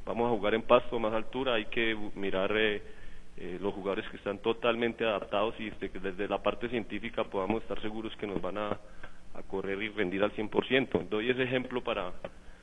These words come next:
para su pregunta, Jorge. Entonces, aquí, a medida que van pasando los días y los partidos, vamos consolidando el equipo, va subiendo el nivel de, de los que llegaron y vamos a ver mucho mejor el,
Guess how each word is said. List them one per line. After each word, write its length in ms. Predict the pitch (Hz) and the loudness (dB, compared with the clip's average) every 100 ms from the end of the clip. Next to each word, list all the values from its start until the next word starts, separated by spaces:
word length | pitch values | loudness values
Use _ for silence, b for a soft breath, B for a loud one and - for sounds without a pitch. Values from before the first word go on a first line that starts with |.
| B - - - | B -12 -12 -4
para 220 | 95 95 | -2 0
su 120 | 101 95 | -2 -2
pregunta, 760 | 98 107 127 135 123 107 98 | 0 2 4 6 8 6 4
Jorge. 300 | 117 120 139 | 6 6 6
Entonces, 560 | 139 - 110 120 127 123 - - - - - | 0 0 0 4 4 4 0 -10 -6 -6 -4
aquí, 480 | 131 - 131 143 156 156 - - - - - - | -2 0 2 4 4 2 -2 -10 -8 -8 -10 -6
a 80 | 101 | 4
medida 320 | 113 117 135 | 6 8 6
que 80 | 147 | 4
van 120 | 139 | 4
pasando 400 | 147 143 147 147 | 6 6 6 4
los 180 | 131 120 | 2 2
días 180 | 139 139 | 2 2
y 20 | |
los 160 | 127 120 | 0 2
partidos, 560 | 113 101 127 139 147 - | 2 2 0 -2 -2 -2
vamos 260 | 117 127 127 | 0 0 -2
consolidando 560 | - 117 107 104 107 127 | -4 -2 0 0 0 0
el 80 | 110 | -2
equipo, 380 | 135 143 135 | -2 -2 2
va 100 | 120 | 2
subiendo 340 | 113 123 120 120 | 2 -2 0 2
el 80 | 117 | 4
nivel 260 | 104 104 | 2 2
de, 280 | 113 117 113 - B B - | 4 2 2 -4 B B -6
de 80 | 101 | -4
los 160 | 98 - | -4 -2
que 100 | 104 | -2
llegaron 480 | 98 95 123 147 143 | 0 6 8 8 6
y 80 | 113 | 6
vamos 260 | 107 120 123 | 4 2 0
a 60 | |
ver 160 | 104 101 | 0 -2
mucho 420 | 110 120 120 117 | 0 2 2 0
mejor 260 | 113 101 101 | 0 2 0
el, 180 | 113 | 0